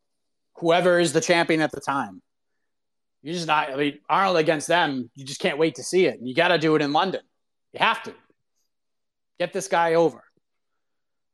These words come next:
And I think partially they try to do that in the Kattar fight. Like, they knew it was a banger, but if, like,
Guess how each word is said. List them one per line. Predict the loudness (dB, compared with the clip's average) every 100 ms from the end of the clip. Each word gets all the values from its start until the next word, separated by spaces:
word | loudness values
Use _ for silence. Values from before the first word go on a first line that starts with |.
| _ _ _ _ _ _ _ _ _
And | -2
I | 0
think | 0 0
partially | 0 0 2 2
they | 2
try | 2 2
to | 0
do | 0 0
that | 0 -2
in |
the | -6
Kattar | -2 -2 -2
fight. | -4 -6
Like, | -6 -6
they | -4
knew | -2
it |
was | 0 0
a |
banger, | 2 0 2 0 2
but | 0 0
if, | -4
like, | -8